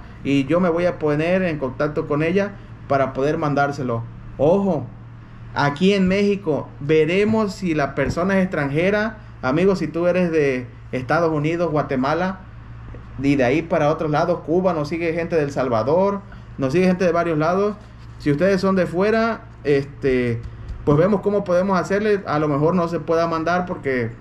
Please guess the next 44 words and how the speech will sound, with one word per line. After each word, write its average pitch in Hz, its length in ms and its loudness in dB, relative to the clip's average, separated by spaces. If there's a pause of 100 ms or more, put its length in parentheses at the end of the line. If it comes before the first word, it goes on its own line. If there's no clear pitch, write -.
pues, 123 220 2
es 120 80 -4 (320)
una 139 600 0
arma 151 300 0
blanca, 196 520 -2 (360)
pero 143 180 4
vemos 180 340 2 (280)
si 139 200 -4
se 143 120 -2
puede 165 540 2
llegar 143 260 0
a 156 80 2
otra 156 260 -2
forma 160 500 -2 (280)
de 139 140 2
mandarles 143 480 2
algo 139 240 -2
para 127 140 0
allá. 113 260 0 (560)
Pues 139 140 2
muchas 190 260 4
gracias 190 360 2
a 160 100 -6
todos, 214 520 2
gracias 160 340 0
por 147 260 0 (340)
el 135 140 2
apoyo 170 320 0
en 160 80 -2
estos 160 240 -2
dos 143 160 0
años. 196 360 0 (340)
Un 165 160 2
saludo 185 340 4
de 175 100 4
parte 185 320 0
de 185 80 2
todos 196 280 2
los 170 160 2 (300)
brodis 208 420 2
que 190 80 -2
no 196 80 0
están 185 180 0
aquí, 220 420 -2